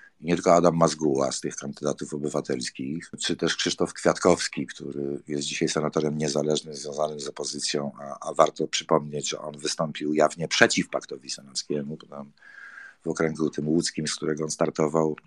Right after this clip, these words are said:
kandydatką paktu senackiego była pani Niewiadomska-Cudak, wystawiona przez S L D zgodnie z porozumieniem. On wystąpił przeciw niej,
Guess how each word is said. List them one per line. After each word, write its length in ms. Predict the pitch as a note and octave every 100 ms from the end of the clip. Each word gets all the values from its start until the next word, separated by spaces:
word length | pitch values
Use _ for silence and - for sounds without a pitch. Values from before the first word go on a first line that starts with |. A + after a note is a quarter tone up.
| -
kandydatką 560 | E2 D2+ D2+ D#2+ - D2
paktu 260 | D#2+ -
senackiego 560 | - D#2 D2 - D#2 D#2
była 340 | D#2+ D#2 D#2
pani 280 | D#2 D#2+ D#2
Niewiadomska-Cudak, 920 | D2+ D2 D2 D2+ - D2+ - F#2 E2 - -
wystawiona 500 | D#2+ - D#2 D2+ D2+
przez 240 | - - - -
S 140 | D#2+ -
L 120 | F#2+
D 140 | A2
zgodnie 340 | F2 D#2+ D2+ D2
z 40 |
porozumieniem. 640 | - D2 C#2 D2 C#2 C2 C#2+
On 200 | D#2+ E2
wystąpił 400 | D#2 - E2 E2+
przeciw 380 | - E2 E2+ D#2+
niej, 360 | D2 C2 D2